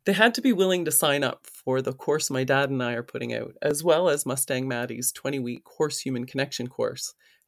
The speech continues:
and to be a part of something that documents the evolution of horsecraft to a level I've yet to take it. A better way with horses. The universe delivered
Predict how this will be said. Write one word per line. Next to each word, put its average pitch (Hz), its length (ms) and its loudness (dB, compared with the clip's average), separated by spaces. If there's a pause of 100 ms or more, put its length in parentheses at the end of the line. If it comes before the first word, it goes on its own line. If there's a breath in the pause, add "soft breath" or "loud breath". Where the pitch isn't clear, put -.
and 233 220 6
to - 100 0
be 233 80 -2
a 180 80 2
part 156 280 2
of 147 80 -4
something 127 500 -2
that 127 200 -2
documents 135 560 0
the 143 100 2
evolution 143 460 -2
of 131 160 -2
horsecraft - 640 -2
to 143 160 0
a - 20 2
level 139 360 0
I've 123 180 -2
yet - 160 -2
to - 80 -12
take 131 260 -4
it. - 220 -6 (720)
A 131 40 -6
better 139 260 2
way 127 260 0
with 127 200 -4
horses. - 600 -10 (1600 soft breath)
The 160 80 -6
universe 233 580 6
delivered 160 760 6